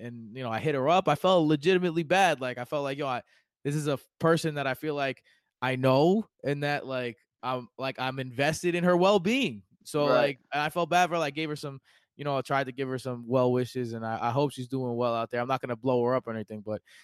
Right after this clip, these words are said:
Speaker 1: you know, it's things like that, little things like that, where you, you automatically, you, you meet these people and, and you connect with them, and it's, it's really cool. So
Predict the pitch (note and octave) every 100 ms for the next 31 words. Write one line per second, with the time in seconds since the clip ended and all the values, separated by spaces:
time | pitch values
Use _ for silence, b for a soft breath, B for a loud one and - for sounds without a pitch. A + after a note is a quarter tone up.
0 | b D#3+ F3 E3 - F#3+ F3 E3+ D#3+ D#3+
1 | C3+ D3 D3 D3 C3 B2+ A#2+ G#2+ A2+ A#2
2 | A#2 G#2 A#2+ C#3 C3 C3 B2 B2 G2+ D2+
3 | B2 B2 C3+ E3 D3+ C#3 F3 F3+ D#3 D3+
4 | C3+ A#2 A2 b b b _ _ _ _
5 | - C3 C3+ C3+ F3 F#3 - D#3+ D3+ D#3
6 | C#3+ B2+ A2+ A2 B2 - - D#3 E3+ D3+
7 | - A#2 - A#2+ A#2